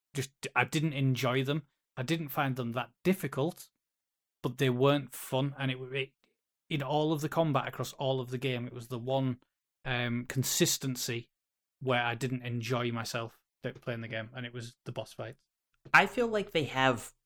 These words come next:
Speaker 2: potential. I, I think that, that the, the Hell Knights one, or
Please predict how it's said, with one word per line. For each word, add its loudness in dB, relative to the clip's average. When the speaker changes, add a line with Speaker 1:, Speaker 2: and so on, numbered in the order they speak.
Speaker 2:
potential. -2
I, 10
I 8
think 2
that, 6
that 8
the, 4
the 2
Hell 4
Knights 6
one, 6
or 6